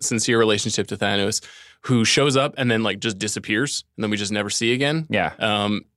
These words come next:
Speaker 1: and, you know, that's the problem when you've, when you have to serve twenty-five characters, is, like,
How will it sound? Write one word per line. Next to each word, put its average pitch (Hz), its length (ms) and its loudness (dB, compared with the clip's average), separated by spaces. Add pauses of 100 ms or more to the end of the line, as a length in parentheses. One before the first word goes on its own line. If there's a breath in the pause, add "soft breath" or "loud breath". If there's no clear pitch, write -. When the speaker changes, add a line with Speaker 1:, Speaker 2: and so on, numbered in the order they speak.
Speaker 1:
and, 135 220 0
you 220 60 2
know, 226 140 2
that's 165 180 0
the 170 80 0
problem 170 340 0
when 107 100 -4
you've, 98 200 -8
when 117 140 -4
you 110 80 -2
have 113 80 -8
to - 80 -6
serve 123 240 -4
twenty-five 113 400 -6
characters, 127 460 -4
is, - 140 -8
like, - 200 -10